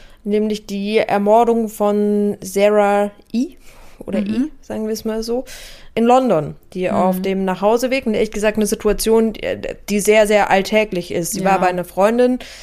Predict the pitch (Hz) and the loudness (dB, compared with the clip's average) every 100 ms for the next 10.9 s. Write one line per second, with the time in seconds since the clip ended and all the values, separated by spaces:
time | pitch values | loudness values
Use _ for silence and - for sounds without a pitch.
0 | - - - 202 220 208 196 208 220 233 | -20 -20 -20 -6 -4 -2 -2 2 2 4
1 | 254 262 262 - - - - 202 208 220 | 4 4 2 -12 -20 -18 0 4 4 4
2 | 202 196 190 185 185 185 - 190 185 - | 2 4 4 4 2 0 0 0 2 2
3 | 262 - 262 254 240 - 233 240 233 240 | 0 0 -2 -2 -4 -2 0 2 2 2
4 | 247 - - - - - - - 190 190 | -2 -8 -20 -20 -20 -18 -16 -4 0 2
5 | 185 185 185 - - - - - - 170 | 2 0 -2 -8 -10 -16 -18 -18 -2 0
6 | 175 160 160 175 - - - 185 180 175 | 2 2 0 -2 -6 -12 -6 -2 -2 -2
7 | 170 170 - - - - - - - - | -4 -6 -16 -18 -20 -20 -20 -20 -20 -20
8 | - - 190 196 196 196 196 - 190 190 | -12 -8 -2 0 0 2 0 0 -2 0
9 | 190 196 226 226 208 190 208 220 233 226 | -2 0 2 2 0 2 2 4 2 2
10 | 202 214 - 220 208 208 208 208 - | 0 0 0 0 2 4 4 2 -8